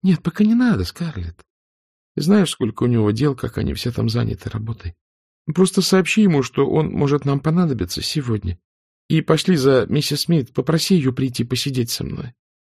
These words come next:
Она будет знать, когда настанет время посылать за доктором». «Да перестань ты разыгрывать из себя святую.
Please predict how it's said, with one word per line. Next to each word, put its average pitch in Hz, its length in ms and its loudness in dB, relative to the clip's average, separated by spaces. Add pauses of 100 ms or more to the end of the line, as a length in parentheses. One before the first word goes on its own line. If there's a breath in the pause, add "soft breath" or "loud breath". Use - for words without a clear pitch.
(260)
Она 190 180 6
будет 190 300 4
знать, 175 340 2
когда 104 320 -2
настанет 101 480 -2
время 98 300 -2
посылать - 440 -4
за - 120 -4
доктором». - 480 -14 (500)
«Да 131 100 2
перестань 190 380 4
ты 247 100 4
разыгрывать 202 540 4
из 160 100 -2
себя 160 220 2
святую. 101 560 0